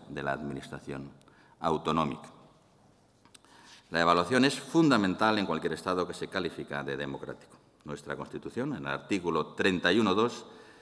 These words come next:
dice que el gasto público realizará una asignación equitativa de los recursos públicos y su programación y ejecución responderán a los criterios de eficiencia y economía.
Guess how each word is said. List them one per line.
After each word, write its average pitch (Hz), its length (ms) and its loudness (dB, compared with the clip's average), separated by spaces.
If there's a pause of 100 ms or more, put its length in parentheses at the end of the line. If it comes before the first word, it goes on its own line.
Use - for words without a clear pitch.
(160)
dice 151 380 0
que 92 80 2
el 90 100 4
gasto 127 360 0
público 113 400 0
realizará 98 560 0
una 135 100 2
asignación 104 520 -2
equitativa 107 500 0
de 92 40 0
los 82 140 0
recursos 110 380 -2
públicos 82 520 -4 (360)
y 95 100 -4
su 95 180 0
programación 82 600 0
y 90 40 2
ejecución 120 440 -2
responderán 110 840 2
a 82 60 0
los 80 100 -6
criterios 82 480 -4
de 92 80 -2
eficiencia 76 840 -2
y 101 160 -4 (180)
economía. 67 420 -6